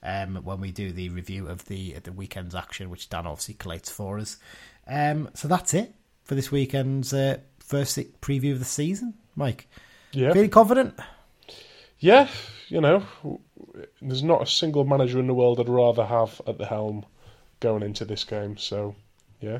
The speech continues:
Speaker 1: Yeah.
Speaker 2: looking forward to it.
Speaker 1: Yeah, we, we, we, we've gotta be confident, haven't we? You've got, you've gotta enjoy it at the end of the day. This, we've been crying out to play at this level for ages. Let, let's go out there and let's get, make a proper noise at Brunton Park this weekend and make it a horrible place for, for teams to come. That, that's the key
Speaker 2: Definitely,
Speaker 1: thing,
Speaker 2: and,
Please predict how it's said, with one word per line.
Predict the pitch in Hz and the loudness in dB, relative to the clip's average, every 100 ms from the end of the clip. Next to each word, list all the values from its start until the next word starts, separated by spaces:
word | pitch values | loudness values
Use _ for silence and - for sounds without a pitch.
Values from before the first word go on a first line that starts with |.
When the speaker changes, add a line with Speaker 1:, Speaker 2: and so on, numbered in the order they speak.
| - | -10
Speaker 1:
Yeah. | - | -14
Speaker 2:
looking | 127 120 110 | -12 -10 -6
forward | 113 117 - | -4 -6 -6
to | 123 | -8
it. | - | -8
Speaker 1:
Yeah, | - - | -12 -12
we, | 110 | -8
we, | 104 127 | -4 -4
we, | 135 | -2
we've | 127 156 | -2 0
gotta | 214 160 | 4 4
be | 107 | 2
confident, | - 95 98 90 | -6 -8 -8 -8
haven't | |
we? | 101 | -6
You've | 104 131 | -6 -6
got, | 107 127 | -6 -8
you've | 117 | -6
gotta | 208 202 | -2 -2
enjoy | 104 107 151 | -2 -2 -2
it | 120 | -2
at | |
the | 127 | -4
end | |
of | 98 | -4
the | 90 | -6
day. | |
This, | 117 - - - | -8 -10 -14 -4
we've | 135 139 | -2 0
been | 170 | 0
crying | - 180 175 | 2 4 6
out | 170 - | 6 2
to | |
play | - 135 | 0 0
at | 120 | 0
this | 131 | -4
level | 117 | -4
for | 107 117 | -4 -4
ages. | 113 95 85 - - - - - - _ - | -4 -6 -8 -12 -14 -20 -20 -20 -20 _ -8
Let, | 107 127 139 | -6 -4 -4
let's | 127 - | -6 -2
go | 123 | -2
out | 120 | -2
there | 104 | -4
and | 95 | -6
let's | 104 | -8
get, | - - - _ 151 | -8 -10 -12 _ -6
make | 123 113 | -6 -6
a | |
proper | 101 123 120 | -8 -8 -6
noise | 101 95 101 | -6 -6 -6
at | 101 | -8
Brunton | 98 87 | -10 -8
Park | - 90 | -6 -8
this | 92 - | -8 -10
weekend | 98 - 95 90 | -10 -10 -10 -10
and | 92 | -8
make | 101 | -6
it | - | -8
a | |
horrible | - 101 107 107 92 | -8 -6 -6 -6 -8
place | - 95 - | -8 -10 -8
for, | 92 90 | -10 -10
for | - - | -14 -14
teams | 98 87 - | -12 -10 -12
to | - | -12
come. | 90 85 - - | -12 -14 -16 -16
That, | - - | -12 -10
that's | - | -4
the | - 120 | 2 2
key | 190 | 2
Speaker 2:
Definitely, | 147 147 | 0 2
Speaker 1:
thing, | |
Speaker 2:
and, | 180 | 2